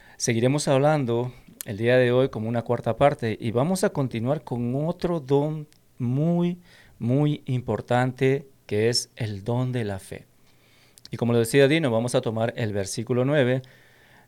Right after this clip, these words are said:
del capítulo doce de Primera de Corintios, pero solamente vamos a leer la mitad de ese versículo, que habla acerca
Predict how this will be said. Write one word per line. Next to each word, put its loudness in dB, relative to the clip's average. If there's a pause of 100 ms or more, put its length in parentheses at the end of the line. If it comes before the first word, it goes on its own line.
(200)
del 0
capítulo -2
doce 2
de -2
Primera -2
de -2
Corintios, -4 (100)
pero 6
solamente 2
vamos 4
a 2
leer 0
la 4
mitad 4
de 4
ese 0
versículo, -6 (1600)
que 2
habla 4
acerca -2